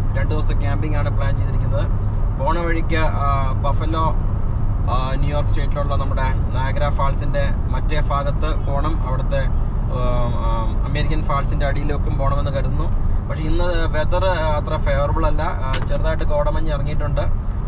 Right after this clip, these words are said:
ആ, എന്തായാലും നമുക്ക് പോയി നോക്കാം. ആ, അവിടെ കോടമഞ്ഞ് ഒരുപാട് താഴോട്ട് ഇറങ്ങിയിട്ടില്ല. നമുക്ക് ഫാൾസ് വിസിബിൾ ആണെന്നുണ്ടെങ്കിൽ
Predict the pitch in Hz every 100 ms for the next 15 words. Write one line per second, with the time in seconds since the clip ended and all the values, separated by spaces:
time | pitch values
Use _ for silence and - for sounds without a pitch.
0 | - - - 135 139 139 - 139 135 139
1 | 147 151 143 135 - - - - - -
2 | - - - - - - - - - 156
3 | - 139 147 151 156 147 151 151 147 147
4 | 147 143 151 147 - - 147 143 - -
5 | 143 - - - - - - 143 147 -
6 | - - - 160 156 165 160 165 160